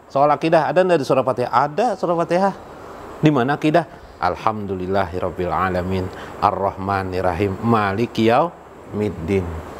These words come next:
Karena itu ada ulama membagi Al-Quran itu dua bagian. Ada ulama membagi tiga bagian.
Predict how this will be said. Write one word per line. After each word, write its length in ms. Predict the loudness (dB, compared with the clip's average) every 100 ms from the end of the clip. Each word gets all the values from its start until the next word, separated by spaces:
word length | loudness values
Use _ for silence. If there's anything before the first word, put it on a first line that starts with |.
| -14 -16 -16 -2
Karena 320 | 0 0 -2
itu 160 | 0 2
ada 160 | 4
ulama 320 | 4 4 2 0
membagi 560 | 0 0 0 2 2
Al-Quran 560 | 4 2 2 0 0 0
itu 160 | 2
dua 400 | 2 4 6 6
bagian. 400 | 4 0 -2 -2 -6 -4
Ada 240 | -2 0
ulama 320 | 2 2 2 2
membagi 320 | 2 2 0
tiga 240 | 2 4
bagian. 400 | 4 2 -2 -6